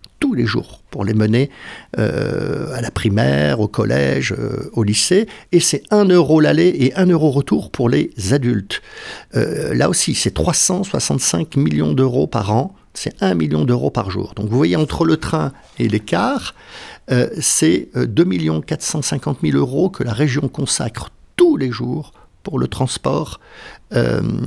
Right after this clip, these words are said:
des usagers. Et pour la région de France, je rappelle que Xavier Bertrand n'a pas augmenté le prix du ticket de train depuis deux mille seize. Et, et on ne l'augmentera pas cette année malgré,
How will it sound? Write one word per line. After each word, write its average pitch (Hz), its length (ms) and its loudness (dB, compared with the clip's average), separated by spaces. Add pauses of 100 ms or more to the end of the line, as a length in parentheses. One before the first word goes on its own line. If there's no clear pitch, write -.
des 117 260 0
usagers. 113 520 0
Et - 440 -2
pour 107 160 -6
la 104 80 -2
région 92 240 -2
de 98 140 -6
France, 220 340 0 (100)
je 104 60 -12
rappelle 156 340 -4
que - 120 -4
Xavier 104 180 0
Bertrand 170 460 -2 (480)
n'a 117 140 0
pas 160 260 -2
augmenté 110 460 -4 (160)
le 120 160 0
prix - 260 0
du 95 120 -6
ticket - 440 -4
de 117 80 -16
train 214 300 -4 (200)
depuis 123 240 -2
deux 104 240 -2
mille 185 220 -2
seize. 110 420 -4 (840)
Et, 123 180 2
et 120 60 6
on 107 60 4
ne 110 60 4
l'augmentera 143 540 4
pas 139 180 -4
cette - 220 -4
année 123 200 2
malgré, 135 560 0